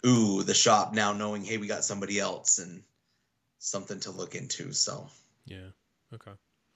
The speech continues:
Speaker 1: Yep.
Speaker 2: Yeah, that is interesting 'cause that's where my mind went was The Shine.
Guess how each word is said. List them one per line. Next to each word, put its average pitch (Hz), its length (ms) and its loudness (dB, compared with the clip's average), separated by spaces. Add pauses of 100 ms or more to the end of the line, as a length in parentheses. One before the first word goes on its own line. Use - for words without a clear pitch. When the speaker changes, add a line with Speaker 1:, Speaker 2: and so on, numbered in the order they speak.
(420)
Speaker 1:
Yep. 208 320 -8
Speaker 2:
Yeah, 165 100 -4
that 151 120 -6
is 139 160 -12
interesting - 320 -14
'cause - 100 -18
that's - 440 -6 (360)
where 135 100 -4
my 135 140 0
mind 127 300 0
went 120 580 -4
was 107 440 -6
The - 140 -12
Shine. 104 640 -8